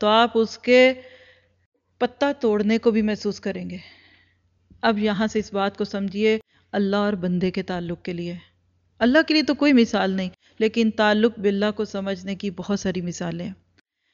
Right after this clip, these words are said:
अल्लाह सुब्हाना तआला को हमारी बातें नहीं देखनी, हमारी नमाजें, हमारे रोज़े, हमारे हज हम करेंगे ताकि अल्लाह हमें अपनी दोस्ती में ले ले, क्योंकि अल्लाह का हुक्म है,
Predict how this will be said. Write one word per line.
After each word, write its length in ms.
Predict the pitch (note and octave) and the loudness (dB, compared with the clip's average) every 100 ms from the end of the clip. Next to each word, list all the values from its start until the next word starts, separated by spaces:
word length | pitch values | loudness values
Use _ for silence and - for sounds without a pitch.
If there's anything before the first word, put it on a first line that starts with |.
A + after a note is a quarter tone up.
| _ _ _ _ _ _ _ - | _ _ _ _ _ _ _ 2
अल्लाह 220 | A#3+ D4 | 6 6
सुब्हाना 360 | D#4 B3+ A#3 A#3+ | 6 4 6 6
तआला 280 | A#3 G#3 A3 | 4 4 4
को 120 | B3 | 2
हमारी 380 | G#3+ G#3+ G#3+ G#3+ | 2 2 4 2
बातें 340 | F#3+ F#3 G#3+ | 0 0 0
नहीं 140 | G#3 G#3 | 2 4
देखनी, 420 | G3+ F#3 - G3 - - _ _ _ _ _ _ _ _ _ _ | 2 0 -6 -10 -14 -20 _ _ _ _ _ _ _ _ _ _
हमारी 320 | A3 G#3 G#3 | 0 2 2
नमाजें, 520 | G3+ G3 G3 G3+ G#3+ G#3 | 0 0 0 0 -2 0
हमारे 360 | G#3+ G#3+ G#3+ | 0 2 2
रोज़े, 460 | G3+ G#3+ G#3+ A3+ A#3 | 2 0 0 2 2
हमारे 340 | A3+ G#3+ G#3+ G#3 | 2 0 2 0
हज 360 | G3 A3 B3+ - - _ _ _ _ | 4 6 4 0 -20 _ _ _ _
हम 200 | A#3+ C4 | 2 4
करेंगे 580 | C4 A3+ A#3+ D#4+ D4 G#3 - _ - | 6 8 10 10 8 4 2 _ -4
ताकि 220 | A3 A3 | -2 0
अल्लाह 260 | G#3 G#3 G#3+ | 2 2 0
हमें 260 | G#3 G#3 | 0 0
अपनी 240 | G#3 G#3 G3+ | 0 0 2
दोस्ती 340 | G3 F#3 G3 | 2 0 -6
में 120 | F#3 F#3 | -6 -4
ले 140 | F3 | -6
ले, 160 | E3 F3 _ _ _ _ _ _ - | -8 -12 _ _ _ _ _ _ -4
क्योंकि 180 | A3 A3+ | 0 2
अल्लाह 240 | A3 G#3+ | 2 2
का 140 | G#3+ A3 | 0 -4
हुक्म 380 | D#3+ F3+ G3 F#3+ | -4 -2 -2 -2
है, 120 | F3 | -4